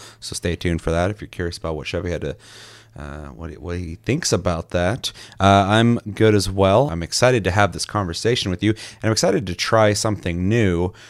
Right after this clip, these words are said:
Now, anybody who's been, uh, watching the channel for a while remembers we used to do Tasty Tuesday, where we covered news and gaming,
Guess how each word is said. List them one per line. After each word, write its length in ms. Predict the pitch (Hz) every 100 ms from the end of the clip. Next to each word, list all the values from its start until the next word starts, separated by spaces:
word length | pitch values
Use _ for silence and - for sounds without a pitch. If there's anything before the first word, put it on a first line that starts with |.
| - -
Now, 300 | 95 92 92
anybody 320 | 113 110 98
who's 260 | 101 95
been, 460 | 92 104 92 90 82 - _ _ -
uh, 300 | 87 82 78
watching 360 | 92 107 -
the 80 | 95
channel 480 | 82 107 113 92 87 _ _ _ _ _ _ - -
for 120 | 107
a 60 |
while 400 | 95 101 107 95
remembers 440 | 90 95 95 90 98
we 80 | 92
used 140 | -
to 60 | -
do 320 | 87 85 65 -
Tasty 320 | 104 - 85
Tuesday, 500 | - 104 90 87 85
where 160 | 87
we 100 | 85
covered 380 | 76 92 87 87
news 320 | 92 90 82
and 120 | 80 78
gaming, 480 | 98 107 95 87